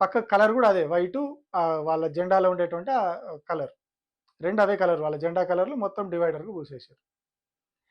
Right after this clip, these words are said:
ఇగో ఇది మన డిప్-, ఏపీ డిప్యూటీ సీఎం గారు చేసినటువంటి రాజకీయం, ప్రజల కోసం,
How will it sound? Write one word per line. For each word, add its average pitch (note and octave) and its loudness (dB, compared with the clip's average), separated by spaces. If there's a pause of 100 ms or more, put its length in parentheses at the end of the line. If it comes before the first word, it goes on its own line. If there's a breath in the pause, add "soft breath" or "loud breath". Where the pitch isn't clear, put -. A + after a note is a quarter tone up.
(220)
ఇగో F#3 0
ఇది A#3 0
మన F3+ 0
డిప్-, E3 -2
ఏపీ F#3+ -2
డిప్యూటీ G#3 -4
సీఎం F3 -4
గారు E3+ 0
చేసినటువంటి D#3 -8
రాజకీయం, C#3 -6
ప్రజల G3 0
కోసం, F#3+ -4